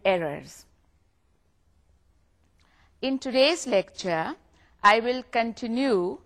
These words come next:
with some of the very basic concepts of hypothesis testing, after which we will apply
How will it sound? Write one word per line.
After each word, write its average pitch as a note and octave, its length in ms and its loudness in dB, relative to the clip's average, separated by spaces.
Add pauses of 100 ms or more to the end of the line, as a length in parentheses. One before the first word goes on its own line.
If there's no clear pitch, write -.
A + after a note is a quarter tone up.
(300)
with A#3 260 -2
some A#3+ 240 6
of A#3 140 -12
the A3 140 2
very A3+ 180 4
basic G#3+ 720 2 (240)
concepts G#3 960 2
of F#3 160 2
hypothesis F#3+ 720 -2 (100)
testing, A3+ 460 -4 (680)
after C#4 400 6
which G#3 440 -4 (300)
we A3 160 -4
will A#3 120 0 (140)
apply G#3 640 6